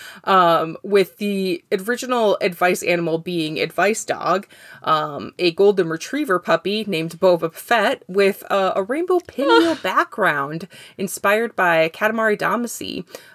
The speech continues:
Speaker 1: um, which is why these macros, uh, have that format. They all have that, like, uh, like, the, the, the little way that this is set up is from that original image. Um,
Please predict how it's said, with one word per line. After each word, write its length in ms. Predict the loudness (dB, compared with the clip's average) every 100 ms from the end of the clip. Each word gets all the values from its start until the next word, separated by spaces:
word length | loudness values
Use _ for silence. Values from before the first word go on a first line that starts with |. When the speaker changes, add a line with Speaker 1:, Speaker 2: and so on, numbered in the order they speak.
| 0
Speaker 1:
um, 300 | 2 2 0
which 160 | 0
is 160 | -2 2
why 340 | 4 6 6
these 340 | 2 -2 -2 0
macros, 760 | 2 0 2 2 2 0 -2
uh, 180 | 2 2
have 180 | 4 2
that 180 | 2 0
format. 520 | -2 -2 0 -2 0
They 80 | 2
all 60 | 2
have 80 |
that, 180 | 2 2
like, 240 | 0 -2 -6 _ _ _ _ _ _ _ -2
uh, 140 | -2 -2 _ -4
like, 140 | 0
the, 120 | 0 0
the, 120 | -2
the 240 | -4 -2 2
little 240 | 2 2
way 220 | 2 2
that 160 | 2 -2
this 160 | -4 -4
is 80 |
set 180 | -2 2
up 140 | 2 2
is 120 | -4
from 300 | -2 -2 0
that 120 | 0
original 380 | 0 -2 -2 -2
image. 480 | -4 -6 -8 -12 -8
Um, 400 | -4 -2 -4 -10